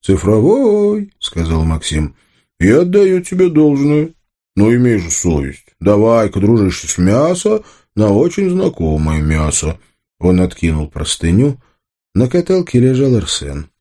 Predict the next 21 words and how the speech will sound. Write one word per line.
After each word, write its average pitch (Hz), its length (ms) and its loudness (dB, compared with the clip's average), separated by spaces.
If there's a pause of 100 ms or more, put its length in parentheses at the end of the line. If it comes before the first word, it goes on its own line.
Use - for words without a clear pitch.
(100)
Его 110 400 2
тело, 82 560 -2 (260)
странно 95 680 0
длинное, 78 720 -2
совсем 87 480 -2
взрослое. 80 680 -4 (340)
Он 107 220 0
здорово 120 540 2
вырос 95 360 0
за 78 160 -4
последний 82 640 -2
год. 80 360 -6 (1120)
Баффи 127 460 0
закричала. 82 800 -4 (1000)
«Ты 117 200 2
решился 117 520 2
уморить 110 460 2
человечество 104 680 2
в 104 100 2
жутких 117 440 0
муках», - 600 -4